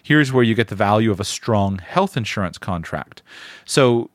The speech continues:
you may not be able to get life insurance, but can you make sure that your health insurance contract is the strongest you could possibly get? Or a disability insurance contract is the strongest that you could get?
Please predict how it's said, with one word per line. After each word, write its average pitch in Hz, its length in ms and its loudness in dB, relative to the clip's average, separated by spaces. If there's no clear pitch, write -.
you 131 160 -2
may 139 120 4
not 170 140 2
be 139 80 0
able 110 140 2
to 104 40 0
get 107 140 -8
life 214 240 -2
insurance, 98 400 -6
but - 160 -10
can 139 140 -4
you 135 80 -2
make 139 160 -2
sure 139 180 0
that 123 140 -6
your 127 80 -6
health 147 320 -2
insurance 110 400 -2
contract 92 500 -2
is 107 80 -16
the 113 80 -8
strongest 120 640 0
you 110 80 -4
could - 160 -6
possibly 95 460 -2
get? 95 340 -4
Or 127 520 6
a 123 120 0
disability 123 560 2
insurance 98 400 -4
contract 92 580 -4
is 101 80 -10
the 104 60 -8
strongest 117 500 0
that - 120 -12
you 90 80 -18
could 87 160 -14
get? 104 280 -4